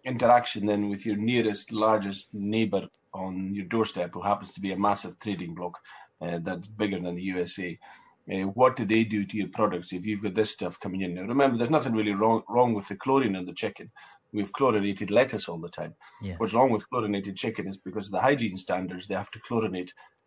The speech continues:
Speaker 1: uh, the chicken to make sure that less people have food poisoning. Um, so that's sort of one of the, <laughs> the arguments against that. But once you start opening your door to that,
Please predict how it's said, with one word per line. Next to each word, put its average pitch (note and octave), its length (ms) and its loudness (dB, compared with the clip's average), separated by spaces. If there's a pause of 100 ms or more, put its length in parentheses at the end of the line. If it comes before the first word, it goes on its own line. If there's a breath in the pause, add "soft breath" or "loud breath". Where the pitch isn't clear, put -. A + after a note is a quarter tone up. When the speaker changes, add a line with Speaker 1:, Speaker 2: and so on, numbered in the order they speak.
Speaker 1:
uh, F#2 60 -4 (140)
the F#2+ 80 -4
chicken A2 340 -6
to - 100 -10
make F#2+ 200 -8
sure G2+ 260 -4
that F#2+ 220 -10
less G#2 320 2
people - 340 -10
have G#2 220 -4
food D#3 260 -6
poisoning. F#2+ 380 -6 (520 loud breath)
Um, F#2 400 -6
so G#2+ 200 0
that's A#2 340 6
sort G#2 160 0
of G2 100 -4
one G#2+ 140 2
of G#2 80 2
the, G#2+ 80 0 (120)
<laughs> G#2+ 100 -6
the G2+ 100 0
arguments G#2 400 2
against C3 340 -4
that. F2 140 -8
But G#2 100 -6
once C#3+ 220 2
you B2 60 -4
start A2+ 200 4
opening A2 320 -2
your F2+ 120 -10
door G#2+ 240 0 (140)
to D3+ 180 0
that, G2+ 240 -2